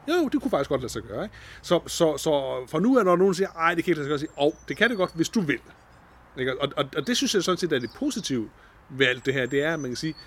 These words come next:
"Men vi kan godt gøre ting." Som, som, som verdenssamfund,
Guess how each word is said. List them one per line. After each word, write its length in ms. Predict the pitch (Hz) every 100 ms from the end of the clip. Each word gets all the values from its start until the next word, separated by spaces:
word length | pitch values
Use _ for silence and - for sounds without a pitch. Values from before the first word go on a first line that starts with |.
| - 151
"Men 220 | 151 156
vi 40 |
kan 160 | 208 175
godt 180 | 254 -
gøre 140 | 135
ting." 200 | - 113 - - - -
Som, 260 | 156 143
som, 260 | - 143 131
som 260 | 147 135
verdenssamfund, 680 | 165 240 233 190 190 202